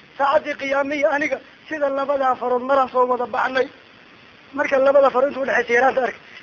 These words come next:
Suubanii kolka kun iyo afar boqol oo sanaan ka joogna. Intii waa dhamaatay, waa soo muuqataa. Waa soo muuqataa, adduun yay nagu rafanin. Waa iska dhamaatay adduun.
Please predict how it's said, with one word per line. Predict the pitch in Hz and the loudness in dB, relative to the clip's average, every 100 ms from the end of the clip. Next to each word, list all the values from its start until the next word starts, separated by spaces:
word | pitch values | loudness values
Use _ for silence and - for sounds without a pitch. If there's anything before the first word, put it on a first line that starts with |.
| - | -6
Suubanii | 269 262 294 320 285 | -2 4 4 2 -2
kolka | 294 277 | -2 0
kun | 262 294 | -2 -2
iyo | 294 | -2
afar | 269 | 0
boqol | 247 269 269 | 0 2 2
oo | |
sanaan | 269 277 | 0 -4
ka | 269 | -4
joogna. | 240 269 262 254 - - - - - - - | 0 0 0 -8 -14 -20 -20 -20 -20 -16 -8
Intii | 277 285 | -6 -2
waa | 277 277 | 2 2
dhamaatay, | 277 254 262 254 262 - | 2 0 -2 -4 -8 -8
waa | 240 | -6
soo | 233 262 | -2 -2
muuqataa. | 240 220 226 220 208 - - - - - - - - - - - - - - - - - - - - - - - - 233 | -2 -6 -2 -4 -4 -18 -20 -20 -20 -20 -20 -20 -20 -20 -20 -20 -20 -20 -20 -20 -20 -20 -20 -20 -20 -20 -20 -20 -8 -2
Waa | 226 | 0
soo | 294 277 | 2 2
muuqataa, | 254 233 233 240 233 | 0 -6 -4 -6 -6
adduun | 262 277 | -8 -4
yay | 254 | -4
nagu | 247 269 | -4 -4
rafanin. | 277 247 262 254 202 - - - - | -2 2 2 0 -4 -14 -20 -20 -6
Waa | 277 | -4
iska | 262 277 | 0 0
dhamaatay | 240 233 226 | 0 -4 -6
adduun. | 214 233 | -8 -12